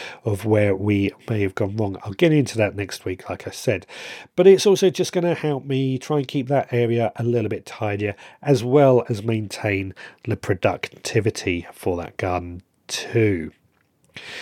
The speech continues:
Now, the chickens we have growing in our herb garden area, but I've gotta admit, I've not been happy with the herb garden area.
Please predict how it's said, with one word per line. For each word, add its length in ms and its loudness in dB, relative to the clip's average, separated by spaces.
Now, 120 4
the 100 0
chickens 420 -2
we 220 2
have 240 -2
growing 380 2
in 220 -4
our 400 -2
herb 600 -2
garden 440 -4
area, 340 -6
but 180 -4
I've 220 2
gotta 260 6
admit, 360 2
I've 180 -4
not 440 0
been 260 2
happy 640 -6
with 220 -4
the 100 -2
herb 260 -4
garden 340 -6
area. 320 -8